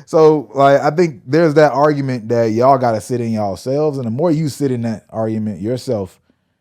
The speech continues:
the easier it is for you to make a deal that makes sense on all sides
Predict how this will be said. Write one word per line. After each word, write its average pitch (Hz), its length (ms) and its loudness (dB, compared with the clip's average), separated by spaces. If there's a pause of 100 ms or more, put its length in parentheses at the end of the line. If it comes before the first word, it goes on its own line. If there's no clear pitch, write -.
(180)
the - 120 -20
easier 147 400 -2
it 123 60 0
is 117 200 -2
for 107 120 -10
you 113 140 -6
to 123 60 -8
make 110 200 -8
a 95 40 -10
deal 95 440 -10 (320)
that 113 120 -8
makes 123 240 -4
sense 123 240 -10
on 117 100 -6
all 107 280 -6
sides 104 480 -6